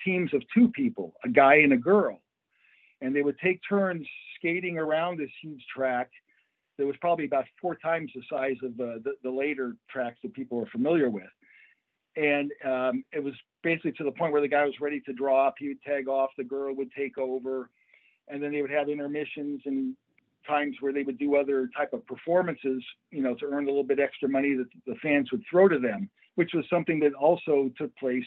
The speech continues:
during the walkathons. And something that I did in my research when I put together my book was a lot of people don't realize this, but the walkathons, many of them were rigged. And even the contestants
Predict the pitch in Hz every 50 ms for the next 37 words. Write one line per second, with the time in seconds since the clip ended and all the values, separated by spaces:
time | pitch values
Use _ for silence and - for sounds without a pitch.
0 | - - 131 131 127 123 120 120 147 180 202 196 - 135 - - 120 104 92 -
1 | _ _ _ _ _ _ _ _ _ _ _ _ _ _ _ _ _ _ _ _
2 | _ _ _ - 165 156 156 156 - - 233 240 240 240 254 240 220 208 196 190
3 | 180 170 190 202 202 190 185 175 170 156 147 147 160 202 220 202 - - 160 147
4 | 147 - 151 143 135 - 170 165 - 156 147 160 151 151 139 135 127 120 117 113
5 | 202 220 185 160 - - - _ _ _ _ _ _ _ _ _ - 135 139 135
6 | 135 135 135 120 - _ _ _ _ _ _ _ _ _ - - 131 135 139 151
7 | 165 208 226 233 226 233 220 214 185 165 170 160 143 143 170 202 220 220 170 143
8 | 135 123 113 - 139 113 - - - _ 135 127 123 151 131 127 139 151 165 202
9 | 226 - - 160 - - - 151 127 123 117 113 110 113 113 120 123 123 - -
10 | _ _ _ _ _ _ - 135 143 147 160 180 180 170 143 127 139 131 127 135
11 | 131 127 127 123 127 143 202 233 208 151 120 101 - _ _ _ _ _ _ _
12 | _ _ _ _ _ _ _ _ _ _ _ _ _ - 151 147 147 151 - 180
13 | 185 196 202 214 208 185 185 180 - 170 147 - - 180 196 196 - _ - 156
14 | 156 -